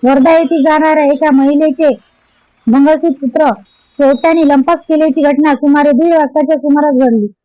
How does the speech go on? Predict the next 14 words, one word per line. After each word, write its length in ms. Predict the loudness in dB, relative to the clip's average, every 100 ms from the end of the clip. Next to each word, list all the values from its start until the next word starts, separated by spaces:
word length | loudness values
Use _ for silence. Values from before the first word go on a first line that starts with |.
| _ _
दागिने 400 | -2 0 2 0
चोरी 280 | 0 0 0
झाल्याची 520 | 0 0 2 0 0
घटना 360 | -2 0 0 0
लक्षात 340 | 0 -2 -2 -4 _ _ _ -8 -2
आल्यानंतर 520 | 0 2 0 0 -2
सदर 280 | 0 0 0 0
महिलेने 600 | 0 0 0 0 0 0
आरडाओरड 480 | 0 2 2 2 0
केली. 340 | -2 -2 -2 -6 _ _ _ _ _ -2
यावेळी 520 | 0 0 0 0 0
राडेगाव 460 | 0 0 0 0 0
बस 200 | 0 -2
स्थानक 460 | -4 -2 0 0